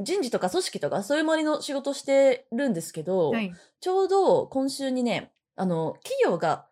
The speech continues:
Speaker 1: 不妊治療を支援することに関するウェビナーっていうのを聞いてたんですよ。
Speaker 2: ほう。
Speaker 1: そうそうそう。で、なんか結構そのアメリカとかではトレンドにはなってて、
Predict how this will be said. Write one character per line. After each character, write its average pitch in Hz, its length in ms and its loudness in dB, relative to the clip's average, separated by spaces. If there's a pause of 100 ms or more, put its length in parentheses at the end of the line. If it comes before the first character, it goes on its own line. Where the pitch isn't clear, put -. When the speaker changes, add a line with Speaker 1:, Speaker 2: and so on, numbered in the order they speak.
Speaker 1:
不 - 80 -6
妊 440 240 -2
治 440 160 4
療 277 80 6
を 185 80 6
支 - 200 -4
援 403 140 -4
す 240 160 -4
る 240 120 -2
こ - 80 -18
と - 100 -2
に 285 140 -2
関 311 200 -2
す 349 140 0
る 247 80 2
ウ - 20 -4
ェ 170 100 2
ビ 226 120 4
ナ 247 100 6
ー - 40 0
っ 247 40 -10
て 220 60 -4
い - 40 -2
う - 20 -6
の - 60 -12
を - 40 -20
聞 196 80 -2
い 175 60 -2
て - 40 -14
た 156 80 -8
ん 151 60 -8
で - 80 -8
す - 80 -10
よ。 87 120 -10 (100)
Speaker 2:
ほ 208 340 -6
う。 - 20 -20 (1000)
Speaker 1:
そ 240 140 -2
う - 20 0
そ 220 80 0
う - 20 0
そ 165 100 -2
う。 175 40 -2
で、 320 100 2
な 370 80 2
ん 370 40 0
か 330 80 0
結 539 200 4
構 254 120 6
そ 220 100 -2
の 180 140 4
ア - 20 2
メ 247 100 2
リ 403 100 2
カ 392 180 4
と 415 100 -2
か 269 80 2
で 185 60 6
は 165 40 6
ト 185 120 -2
レ 196 80 4
ン 226 160 0
ド 233 80 2
に 240 140 2
は 143 80 0
な 170 100 -4
っ - 80 -12
て 160 100 -12
て、 147 400 -2